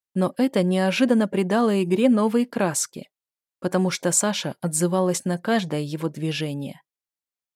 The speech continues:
Стоило ему наклониться и едва-едва провести языком по самой чувствительной точке,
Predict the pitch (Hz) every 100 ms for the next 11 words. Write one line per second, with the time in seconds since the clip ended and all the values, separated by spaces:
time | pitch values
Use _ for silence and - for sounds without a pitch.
0 | - - 277 269 185 180 180 180 175 170
1 | 180 202 - 185 - 214 185 214 226 175
2 | 180 185 180 170 - 214 202 165 170 202
3 | 202 175 - 185 175 - - 180 175 156
4 | 147 - 220 - -